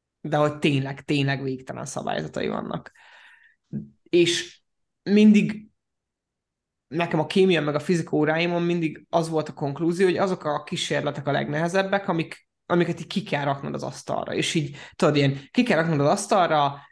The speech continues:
ezt a tablettát dob bele abba a folyadékba, vagy tegye egy grammot ebből abba, és akkor nézd meg, felrobban.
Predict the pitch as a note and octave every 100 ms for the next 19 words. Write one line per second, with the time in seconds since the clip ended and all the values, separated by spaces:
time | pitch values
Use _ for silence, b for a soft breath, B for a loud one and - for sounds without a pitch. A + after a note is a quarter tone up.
0 | _ - F3 - E3+ G3 F3+ D#3 - D3
1 | D3+ F3 D3+ C#3+ D3 D3+ C#3+ C#3+ B3 C#4+
2 | F3 D#3 D3+ D3 C#3+ C#3+ C#3+ - E3+ D3
3 | D3 E3 D3+ D3 C#3+ D3 C#3+ C#3+ D3+ D3
4 | D#3+ A#3 F3+ D3+ C#3+ - - - D3 D3
5 | C#3 C#3 - C#3 G#2 G2+ - - -